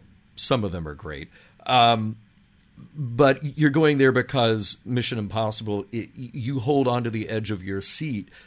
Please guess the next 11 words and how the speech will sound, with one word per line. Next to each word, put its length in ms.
because 280
Tom 320
Cruise 400
is 120
holding 420
onto 240
the 180
edge 220
of 60
an 120
airplane. 680